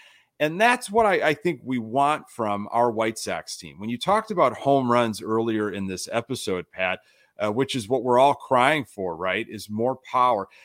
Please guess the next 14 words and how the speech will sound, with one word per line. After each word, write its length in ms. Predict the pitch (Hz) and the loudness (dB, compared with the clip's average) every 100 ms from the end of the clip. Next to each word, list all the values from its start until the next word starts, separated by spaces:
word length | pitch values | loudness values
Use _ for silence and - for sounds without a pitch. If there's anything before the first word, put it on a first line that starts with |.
| _ | _
It's 240 | 180 180 190 | -6 -4 -2
not 240 | 247 247 | 0 0
necessarily 600 | 220 - 156 170 160 147 | -2 -4 -4 2 2 2
because 280 | 123 120 104 | -4 -6 -2
we 140 | 135 | 0
wanna 260 | 147 156 139 | 2 0 -2
be 280 | 92 117 127 | -4 -6 -4
this 260 | 113 - | -4 -6
team, 400 | - 117 123 117 | -8 -4 -2 -2
I 140 | 98 98 | -4 -6
think, 320 | 107 104 98 | -6 -6 -6
that, 220 | 95 92 - _ _ _ _ _ _ _ - | -6 -6 -8 _ _ _ _ _ _ _ -6
you 120 | 120 | -2
know, 160 | 110 | -2